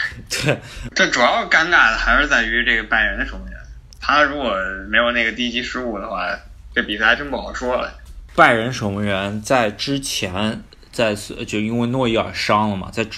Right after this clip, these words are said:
Speaker 1: 之前的欧冠和德甲里头，他发挥，
Speaker 2: 嗯。
Speaker 1: 甚至一度认为他有可能作为德国三门去世界杯了，对吧？
Speaker 2: 这一球一下就翻，翻了吧。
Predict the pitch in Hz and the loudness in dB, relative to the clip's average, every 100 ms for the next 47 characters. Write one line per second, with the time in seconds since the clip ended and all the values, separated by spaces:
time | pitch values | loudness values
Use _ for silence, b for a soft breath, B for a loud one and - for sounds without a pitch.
0 | - - 127 - 110 110 120 117 120 104 | -8 -6 -4 -4 -2 2 2 2 2 2
1 | 101 95 98 101 101 B B - 104 110 | 0 -2 0 0 -4 B B 0 2 6
2 | 104 113 104 90 98 104 107 104 104 113 | 6 6 4 0 -4 -4 0 2 2 0
3 | 110 107 107 B B - 156 135 127 120 | 0 0 -4 B B -2 0 2 0 -2
4 | 131 143 123 107 107 120 120 120 98 90 | 0 2 2 2 0 0 -2 -2 -6 -6
5 | 95 110 107 - - - 107 98 104 104 | -6 -6 -10 -20 -18 -4 -2 -2 -2 -2
6 | 104 107 127 123 101 92 - 107 92 101 | -2 0 0 0 -2 -4 -8 -8 -6 -4
7 | 98 92 107 127 107 - b b b - | -4 0 2 2 0 -4 b b b -10
8 | - 95 127 131 120 117 113 117 107 104 | -2 2 4 4 2 0 0 2 2 0
9 | - 104 98 - 104 98 85 | -2 -2 -2 0 0 0 -6